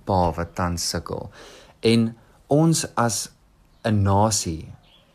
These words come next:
is baie trots as dit kom by om te vra vir hulp. Maar ek wil baie graag vra vir Suid-Afrika vanaand. Ons moet ons trots sluk en ons moet begin saam staan en vir mekaar vra vir hulp,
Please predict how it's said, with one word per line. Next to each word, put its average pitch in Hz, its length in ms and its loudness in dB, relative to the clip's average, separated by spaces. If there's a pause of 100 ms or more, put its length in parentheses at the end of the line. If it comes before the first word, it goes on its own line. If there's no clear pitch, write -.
(140)
is 147 240 2
baie 92 320 4
trots - 500 -4
as 104 160 -2
dit 98 140 -8
kom 92 280 0
by 82 340 0 (460)
om 101 200 -2
te 98 100 -4
vra 90 300 0
vir 82 180 -6
hulp. 80 340 -6 (600)
Maar 107 280 4 (240)
ek 107 160 -6
wil 117 140 0
baie 104 340 4
graag 104 320 -2
vra 92 260 -2
vir 92 140 -6
Suid-Afrika 92 680 -4
vanaand. 82 560 -6 (840)
Ons 104 180 -4
moet 110 220 2
ons 127 200 2
trots 107 360 -2
sluk 85 340 -4 (120)
en 98 120 -6
ons 95 160 -4
moet 101 220 -2
begin 104 280 -2
saam 90 340 -2
staan 82 420 -4
en 98 160 -6
vir 92 160 -8
mekaar 90 400 -2
vra 85 360 -2
vir 85 180 -8
hulp, 80 320 -6